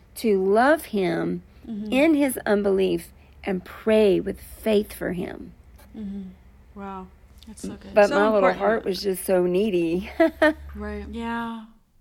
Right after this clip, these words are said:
Speaker 3: Yeah.
Speaker 2: Yeah. But love, I mean, and I, I've heard you say this many times, and I've experienced it myself, that the love of God really, i-, it's the, the key to so much freedom, so much
Speaker 1: <laughs>
Speaker 2: deliverance,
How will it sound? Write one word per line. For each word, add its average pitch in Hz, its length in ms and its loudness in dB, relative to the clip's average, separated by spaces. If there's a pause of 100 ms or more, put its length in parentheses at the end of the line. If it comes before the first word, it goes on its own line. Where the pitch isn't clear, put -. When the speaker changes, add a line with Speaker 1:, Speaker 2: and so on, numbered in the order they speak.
(120)
Speaker 3:
Yeah. 214 240 -18 (160)
Speaker 2:
Yeah. 196 220 -12 (1400)
But 226 140 -8
love, 226 480 4
I 214 80 -2
mean, 226 200 -2
and 220 120 -2
I, 226 260 0
I've 208 220 -6
heard 226 180 -6
you 214 80 -10
say 208 180 -8
this 202 160 -10
many 202 220 -8
times, 190 340 -6
and 190 120 -10
I've 185 80 -12
experienced 190 520 -10
it - 120 -14
myself, 190 560 -8
that - 260 -12 (760)
the 202 100 -8
love 196 240 -2
of 196 160 -14
God 185 320 -4
really, 185 480 -8 (180)
i-, - 80 -16 (160)
it's 185 280 -16
the, 185 380 -12
the 185 120 -14
key 196 560 -12 (140)
to 190 480 -14 (840)
so - 180 -12
much 202 240 -8
freedom, 190 720 -6
so 190 180 -12
much 190 220 -12
Speaker 1:
<laughs> - 80 -16
Speaker 2:
deliverance, 185 880 -12